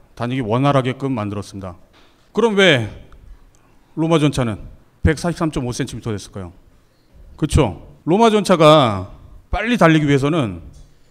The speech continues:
예전에는 말 한 마리로 전차를 끌었지만, 빨리 달리게 하기 위해서 말 두 마리를 같이 묶어 놓습니다.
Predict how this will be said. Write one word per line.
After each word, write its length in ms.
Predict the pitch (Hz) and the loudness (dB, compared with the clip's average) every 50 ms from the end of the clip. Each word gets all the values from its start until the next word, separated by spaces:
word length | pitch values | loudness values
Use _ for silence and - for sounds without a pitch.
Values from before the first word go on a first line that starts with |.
| _ _ | _ _
예전에는 640 | - 131 143 156 170 175 175 175 180 196 196 196 196 - - - _ _ _ _ _ _ _ _ | -4 -2 0 2 2 2 2 2 2 2 0 -2 -4 -10 -16 -20 _ _ _ _ _ _ _ _
말 320 | - 127 117 147 160 170 170 | -12 -2 2 4 6 6 4
한 160 | 156 185 208 | 2 -2 0
마리로 480 | 226 220 214 196 180 147 123 98 95 87 - - - - _ _ _ _ - | 2 4 4 4 4 4 2 -2 -4 -8 -14 -20 -20 -20 _ _ _ _ -8
전차를 440 | - - 143 156 147 160 143 147 147 | -4 -2 -2 -2 -2 -2 -4 -4 -4
끌었지만, 1200 | 170 160 170 160 160 156 143 139 - - - - - _ _ - - - 147 131 120 127 165 190 - - - - _ _ - | -2 0 2 2 2 2 0 -2 -6 -12 -20 -20 -20 _ _ -18 -10 -6 -2 -2 -2 -2 -4 -8 -14 -20 -20 -20 _ _ -8
빨리 240 | 160 180 196 208 180 | -6 -4 -2 -2 0
달리게 340 | 160 139 139 147 151 139 | 0 0 0 0 -2 -2
하기 160 | 143 139 135 135 | -2 -2 -2 -2
위해서 400 | 127 127 113 151 175 185 190 - - _ _ _ _ _ _ _ _ | -4 -4 -2 -4 -4 -4 -6 -10 -18 _ _ _ _ _ _ _ _
말 300 | - 107 123 139 143 143 | -6 -4 -2 -2 -4 -6
두 160 | - - 139 | -8 -8 -4
마리를 500 | 139 151 143 135 139 131 147 156 160 170 165 - - _ _ _ | 0 0 0 0 0 0 -2 -2 -2 -4 -8 -12 -20 _ _ _
같이 320 | - 123 - - - 156 139 | -16 -14 -14 -10 -8 -8 -8
묶어 240 | 113 110 - - 120 | -10 -10 -10 -8 -8
놓습니다. 420 | 113 - - 107 98 92 90 85 | -8 -10 -12 -12 -12 -12 -14 -14